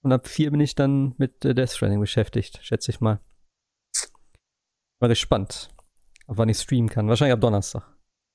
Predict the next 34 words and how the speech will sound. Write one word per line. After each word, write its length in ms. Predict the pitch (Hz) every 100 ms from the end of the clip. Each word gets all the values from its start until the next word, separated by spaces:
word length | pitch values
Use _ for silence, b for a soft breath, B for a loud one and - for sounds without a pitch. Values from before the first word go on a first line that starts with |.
| _ _ _ _ _
Ich 140 | 190 -
werd 140 | 120
Donnerstag 340 | 107 101 - 117
einfach, 380 | - - - _ _ -
glaub 120 | 104
ich, 60 |
starten. 300 | - - - - -
Mal 80 |
gucken. 400 | - - - - - _ _ _ _ _ _ _ _ - B B B _ -
Ähm, 360 | 170 202 208 190
ja, 120 | 190
das 120 | 175
letzte, 200 | 208 -
was 80 | 196
ich 60 | 208
noch 120 | 180
habe, 180 | 185 160
ist 80 |
Battlefield 400 | - 180 165 170
fünf. 380 | - 233 277 262
Da 100 | 160
kommt 160 | 180 175
jetzt 180 | 170 -
das 140 | 160
Pazifik-Update, 1000 | - 147 - - 214 208 196 185 - 185
beziehungsweise 580 | 151 - 165 147 151 139
ist 180 | 160 -
das 80 | 143
schon, 640 | - 156 156 156 156 151
äh, 220 | 139 135
jetzt 200 | 127 123
zum 160 | - 113
Download 320 | 131 185 180
verfügbar. 600 | 175 - 180 - 175 180